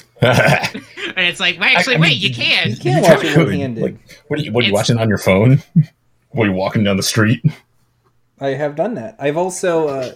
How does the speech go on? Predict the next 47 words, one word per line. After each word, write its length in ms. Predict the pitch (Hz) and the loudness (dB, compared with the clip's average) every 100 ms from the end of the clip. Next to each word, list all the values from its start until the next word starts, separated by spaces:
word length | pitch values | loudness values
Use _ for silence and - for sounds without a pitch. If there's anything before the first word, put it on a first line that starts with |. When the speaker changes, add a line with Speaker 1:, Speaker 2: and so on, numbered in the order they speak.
| - _ _ _ _ _ | -18 _ _ _ _ _
Speaker 3:
but 80 | 214 | -2
then 140 | 247 | 0
again, 160 | 233 220 | 0 0
I've 80 | |
Speaker 1:
The 80 | 214 | 2
Speaker 3:
also 120 | 226 | 2
Speaker 1:
hell, 60 | 170 | 2
Speaker 3:
watched 240 | 202 175 | 0 -2
Speaker 1:
man. 60 | 190 | -2
Speaker 3:
Yuri 180 | 180 170 | -2 -2
on 140 | 143 143 | -2 -4
Ice, 600 | 135 107 - - - _ | -6 -8 -10 -12 -14 _
and 580 | 131 135 131 127 120 - - | -10 -8 -8 -8 -10 -14 -12
I 120 | 143 | -6
thought 180 | 151 135 | -2 -2
that 140 | 139 | 0
was 180 | 143 131 | 0 -2
a 60 | 120 | -4
good 200 | 139 - | -6 -2
Speaker 1:
I, 100 | 139 | 0
I 40 | |
need 120 | 226 196 | 2 2
to 60 | |
finish 320 | 127 120 95 | 0 -2 -2
Yuri 240 | 95 85 82 | -4 -4 -6
on 120 | 82 | -8
Ice. 240 | 78 - | -8 -6
I, 100 | 92 82 | -8 -6
I 100 | - | -8
got 360 | 185 107 117 - | -2 -2 -2 -4
up 160 | 110 - | -6 -6
to 100 | 98 | -8
the 100 | 82 | -8
point 360 | - 92 92 | -6 -4 -6
where, 360 | 90 90 90 87 | -8 -8 -6 -4
um, 420 | 78 78 78 87 _ _ _ _ _ _ - | -4 -4 -6 -8 _ _ _ _ _ _ -16
y-, 300 | 202 160 87 | -14 -12 -8
like, 200 | 90 - - | -8 -6 -4
Yuri's, 400 | 92 92 90 80 | -4 -2 -4 -4
like, 320 | 80 82 - | -8 -10 -4
gonna 160 | 92 82 | -4 -2
be 160 | 90 | -6
like, 260 | 85 85 - - - | -6 -10 -16 -20 -10
"Yeah, 200 | - 165 | -4 -2
I'll 100 | - | -2
train 300 | 151 104 90 | -4 -4 -2
you." 240 | 92 104 | -2 -4